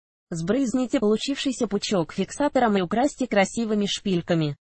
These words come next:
Каскад из локонов. Если ваша шевелюра вьётся от природы, то вам подойдёт такая волнистая укладка. Чтобы её сделать, необходимо разделить шевелюру на три пряди. Каждую из них нужно закрепить резинками, чтобы волосинки из них не выпадали.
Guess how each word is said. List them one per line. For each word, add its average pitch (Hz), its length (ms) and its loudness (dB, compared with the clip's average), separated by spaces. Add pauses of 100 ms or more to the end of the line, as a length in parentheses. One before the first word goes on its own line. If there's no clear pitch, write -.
(140)
Каскад 254 520 0
из 240 120 0
локонов. 190 600 2
Если 190 320 0
ваша 208 260 4
шевелюра 196 560 2
вьётся 185 400 0
от - 140 -2
природы, 247 500 0
то 269 160 0
вам 269 240 2
подойдёт 202 460 2
такая 240 340 2
волнистая 208 640 2
укладка. 170 640 -2 (720)
Чтобы 190 400 0
её 196 280 4
сделать, 202 420 2
необходимо 208 720 2
разделить 202 580 -2
шевелюру 226 580 2
на 196 140 2
три 240 180 -4
пряди. 165 420 0 (380)
Каждую 170 380 2
из 165 100 0
них 208 200 2
нужно 190 340 2
закрепить 185 500 0
резинками, 185 720 0
чтобы 180 360 0
волосинки 185 640 2
из 165 160 2
них 240 200 -4
не 208 140 2
выпадали. 165 580 2